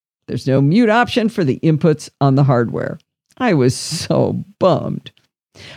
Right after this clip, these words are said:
I talked to J F Brissett, who is a crazy good audio guy, and he suggested I talk to Kenneth,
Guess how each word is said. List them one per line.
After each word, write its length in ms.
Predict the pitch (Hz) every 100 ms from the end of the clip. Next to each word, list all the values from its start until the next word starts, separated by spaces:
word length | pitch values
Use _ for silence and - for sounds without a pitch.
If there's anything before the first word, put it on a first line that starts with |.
| -
I 100 | 214
talked 240 | 339 349
to 80 | 247
J 220 | 202 220
F 180 | 190 -
Brissett, 420 | 165 - 120 -
who 80 | -
is 80 | 147
a 80 | 147
crazy 420 | - 220 196 165
good 200 | 151 139
audio 340 | 143 139 120
guy, 400 | 123 113 110 196 -
and 80 | 214
he 80 |
suggested 560 | 254 247 240 233 202 175
I 100 | -
talk 260 | 165 180 -
to 100 | 147
Kenneth, 500 | 139 - 226 143 165